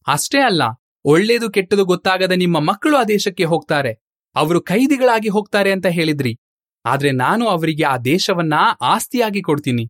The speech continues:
ನೀವೀಗ ವಾಪಸ್ ಹೋಗಿ ಕೆಂಪು ಸಮುದ್ರಕ್ಕೆ ಹೋಗೋ ದಾರಿಯಿಂದ ಕಾಡಿಗೆ ಹೋಗಿ" ಅಂದನು. ಆಗ ನೀವು ನನಗೆ, "ಯೆಹೋವನ ವಿರುದ್ಧ ಪಾಪ ಮಾಡಿದ್ದೀವಿ, ನಮ್ಮ ದೇವರಾದ ಯೆಹೋವ ಕೊಟ್ಟ ಆಜ್ಞೆ ಪ್ರಕಾರನೇ ನಾವೀಗ ಈ ಬೆಟ್ಟ ಹತ್ತಿ ಯುದ್ಧ ಮಾಡ್ತೀವಿ" ಅಂದ್ರಿ.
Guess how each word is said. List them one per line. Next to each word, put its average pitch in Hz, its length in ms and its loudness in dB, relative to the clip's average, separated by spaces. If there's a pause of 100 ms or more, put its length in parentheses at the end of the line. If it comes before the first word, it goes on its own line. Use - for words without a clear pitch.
(140)
ನೀವೀಗ 175 380 0
ವಾಪಸ್ 160 520 0
ಹೋಗಿ 180 360 -2
ಕೆಂಪು 208 340 -2
ಸಮುದ್ರಕ್ಕೆ 190 500 -2
ಹೋಗೋ 165 340 -2
ದಾರಿಯಿಂದ 165 400 -2
ಕಾಡಿಗೆ 190 540 -2
ಹೋಗಿ" 170 300 0
ಅಂದನು. 127 400 -2 (240)
ಆಗ 214 300 0
ನೀವು 202 260 0
ನನಗೆ, 151 680 -2 (220)
"ಯೆಹೋವನ 247 580 0
ವಿರುದ್ಧ 220 280 -2
ಪಾಪ 208 380 0
ಮಾಡಿದ್ದೀವಿ, 165 560 -2 (260)
ನಮ್ಮ 196 240 0
ದೇವರಾದ 240 580 0
ಯೆಹೋವ 247 460 0
ಕೊಟ್ಟ 214 260 -2
ಆಜ್ಞೆ 208 380 0
ಪ್ರಕಾರನೇ 220 800 0
ನಾವೀಗ 214 520 -2 (100)
ಈ 190 120 -4
ಬೆಟ್ಟ 170 420 -2
ಹತ್ತಿ 226 260 -2
ಯುದ್ಧ 190 280 0
ಮಾಡ್ತೀವಿ" 196 480 -2
ಅಂದ್ರಿ. 127 340 -2